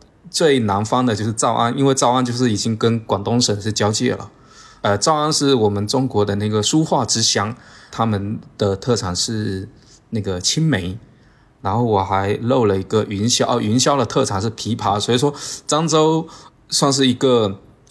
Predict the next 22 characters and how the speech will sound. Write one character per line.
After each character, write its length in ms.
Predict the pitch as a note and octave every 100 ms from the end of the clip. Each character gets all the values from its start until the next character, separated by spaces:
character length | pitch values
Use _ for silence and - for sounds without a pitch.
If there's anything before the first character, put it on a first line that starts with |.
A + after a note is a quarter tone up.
| -
瓜 160 | C#3 C#3
果 160 | G#2+
之 100 | A2
乡 240 | A2 G#2+ G2+
吧， 160 | F#2+
而 140 | - A2+
且 140 | A#2+
漳 160 | G#2+ C3
州 120 | C#3
的 60 | A#2+
食 160 | -
品 160 | G2+ G#2+
工 180 | G2+ A2
业 300 | A2 G2 F#2 - - _ -
挺 160 | G#2+
发 220 | F2+ G#2+
达 160 | G2 G2
的， 120 | F#2+ - -
我 100 | G#2
们 260 | G2 G2 G#2+
国 220 | - G2
内 320 | B2 A2+ G#2